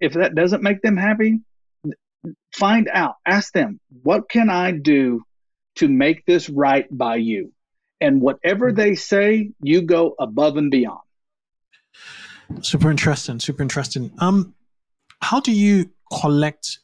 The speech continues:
Speaker 2: like, customer data? Wh-, what, what systems have you put in place to, to actually watch and learn from customers? Um,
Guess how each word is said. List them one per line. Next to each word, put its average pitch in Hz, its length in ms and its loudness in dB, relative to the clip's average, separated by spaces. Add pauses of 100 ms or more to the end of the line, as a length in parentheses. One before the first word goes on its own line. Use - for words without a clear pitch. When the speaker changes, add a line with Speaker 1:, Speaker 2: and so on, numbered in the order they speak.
(160)
Speaker 2:
like, 139 300 -4
customer 143 440 -4
data? 123 580 -4
Wh-, 143 220 -10
what, 151 300 -4 (460)
what 156 240 -4
systems 156 560 -2
have 131 180 -6
you 135 120 -2
put - 280 -4
in 127 140 -6
place - 480 -4
to, - 280 -6
to - 120 -6
actually 131 420 -6 (200)
watch - 640 -4 (640)
and 135 300 2
learn 127 580 -2 (380)
from 139 340 -2
customers? 123 840 -6
Um, 123 440 -6